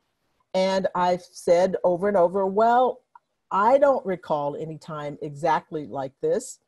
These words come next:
We have had a pandemic before. We think of the Spanish flu, that comes to mind immediately. We've had times when the country was sharply riven by partisan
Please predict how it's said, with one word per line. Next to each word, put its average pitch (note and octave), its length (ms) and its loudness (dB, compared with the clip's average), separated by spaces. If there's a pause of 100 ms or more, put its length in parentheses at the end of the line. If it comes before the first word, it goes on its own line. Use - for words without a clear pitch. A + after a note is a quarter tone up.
(680)
We F#3 320 -4
have F3 200 -4
had F3+ 320 0
a E3+ 40 -4
pandemic F3 640 -4
before. F3+ 520 -4
We E3+ 200 -8
think D#3 300 -10
of C#3+ 340 -8
the C#3 120 -10
Spanish D#3 440 -10
flu, F3 500 -4
that - 200 -12
comes D#3 240 -12
to D#3+ 100 -14
mind D3+ 320 -10
immediately. E3+ 680 -6 (580)
We've F3 200 -6
had E3+ 300 -6
times E3 580 -8
when D#3+ 380 -6
the D#3 80 -6
country F3+ 480 -8
was D#3 560 -8 (420)
sharply F3 760 -2
riven F#3 500 -2
by D#3 200 -2
partisan E3+ 760 -6